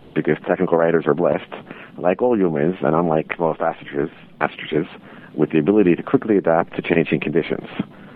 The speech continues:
So you could use Word or FrameMaker or RoboHelp or Flare or WebWorks or, or XMetal or some other X M L editor, uh, and whatever else may be in your toolbox.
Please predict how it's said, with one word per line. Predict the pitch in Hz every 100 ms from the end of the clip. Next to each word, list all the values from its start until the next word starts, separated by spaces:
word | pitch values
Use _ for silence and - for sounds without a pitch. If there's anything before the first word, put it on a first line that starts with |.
| - - -
So | 85
you | 76
could | 117
use | 110 110
Word | 90 90 82 82 73 76
or | 67
FrameMaker | - 85 80 76 73
or | 73 85 78 80
RoboHelp | 76 78 78 -
or | - 82 -
Flare | 78 78 73 76
or | - 82
WebWorks | 80 78 76 69 71 - 76
or, | 73 73 55
or | 76 76 -
XMetal | - 80 78 78
or | 71 -
some | 80
other | 80 76
X | -
M | 78
L | 76
editor, | 76 65 58 - - - - - - -
uh, | 67 64
and | 80
whatever | 82 95 90
else | 85 -
may | 82
be | 80
in | 82
your | 80
toolbox. | - 80 69 69 -